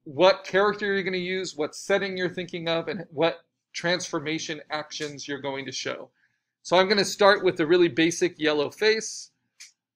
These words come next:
I'm going to have that transform on a blank background.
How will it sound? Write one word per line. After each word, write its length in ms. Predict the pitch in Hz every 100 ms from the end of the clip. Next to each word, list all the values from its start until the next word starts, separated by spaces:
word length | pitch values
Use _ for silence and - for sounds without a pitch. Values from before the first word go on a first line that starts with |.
| _ _ _
I'm 180 | 165 165
going 240 | 165 165 165
to 100 | 135
have 240 | 165 156
that 240 | 165 160
transform 720 | - 180 190 180 - 185 185 180
on 120 | 170
a 80 | 156
blank 500 | 123 127 165 190 -
background. 600 | 170 165 165 151 147